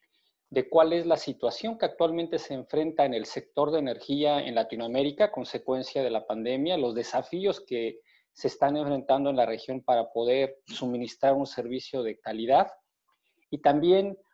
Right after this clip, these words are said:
cuáles son las oportunidades que como consecuencia de esta situación inédita se pueden aprovechar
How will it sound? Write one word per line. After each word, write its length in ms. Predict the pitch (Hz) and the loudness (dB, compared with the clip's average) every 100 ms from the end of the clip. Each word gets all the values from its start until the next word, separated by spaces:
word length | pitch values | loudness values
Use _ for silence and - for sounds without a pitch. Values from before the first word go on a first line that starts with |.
| _ _ | _ _
cuáles 260 | 170 180 180 | 4 4 2
son 140 | 185 | 0
las 160 | 170 160 | 0 0
oportunidades 920 | 127 - 120 120 127 113 98 - - _ _ _ - | -6 -4 -4 2 4 4 2 -14 -20 _ _ _ -18
que 100 | 123 | -6
como 300 | 120 120 - | -4 -4 -6
consecuencia 880 | 120 - - 143 151 - 156 135 123 | -8 -6 0 2 2 2 2 2 0
de 240 | 113 127 | 0 4
esta 340 | 147 147 147 127 | 4 4 2 2
situación 560 | - 127 120 - 143 | 0 -6 -6 -2 -2
inédita 640 | 135 135 139 139 143 190 - _ _ _ _ _ _ _ | 0 0 0 0 -4 -4 -6 _ _ _ _ _ _ _
se 180 | - 143 | -6 -4
pueden 760 | - 165 170 170 170 160 143 _ _ _ - | 4 6 8 4 0 -4 -6 _ _ _ -2
aprovechar 640 | 131 139 131 - 196 226 | 0 4 4 6 2 2